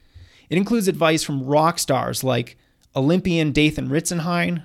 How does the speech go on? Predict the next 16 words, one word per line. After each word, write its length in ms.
who 120
previously 560
held 380
the 120
American 520
five 380
K 200
record, 460
multiple 640
Leadville 520
Trail 360
one 120
hundred 320
winner 380
Ian 220
Sharman, 640